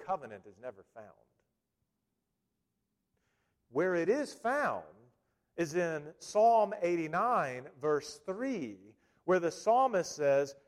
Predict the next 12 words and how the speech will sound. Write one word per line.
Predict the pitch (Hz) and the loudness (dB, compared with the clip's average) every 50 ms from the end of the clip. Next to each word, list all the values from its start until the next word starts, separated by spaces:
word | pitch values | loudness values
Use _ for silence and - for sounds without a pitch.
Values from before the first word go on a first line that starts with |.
| _ - | _ -18
"You | 117 135 165 214 254 | -10 -6 -2 0 2
have | 262 220 208 180 165 - | 2 4 4 2 0 -2
said, | - - 240 254 269 220 147 131 127 139 - 139 - _ _ _ _ - | -4 0 2 4 4 4 4 4 2 0 0 -4 -8 _ _ _ _ 6
'I | 170 202 226 240 | 6 8 8 8
have | 208 185 180 175 | 6 4 4 4
made | 175 180 190 196 196 | 4 2 4 4 2
a | 196 | 0
covenant | 196 - - 208 269 269 196 185 160 156 156 135 | 2 4 6 8 8 6 4 0 -4 -4 -4 -2
with | 147 160 156 | -2 -2 0
my | 170 170 170 170 | 2 2 2 0
chosen | 170 - - 220 262 - - - 175 185 143 131 | 0 -2 0 2 2 2 2 -2 -6 -8 -8 -6
one. | 123 113 110 110 117 - | -6 -6 -4 -6 -6 -8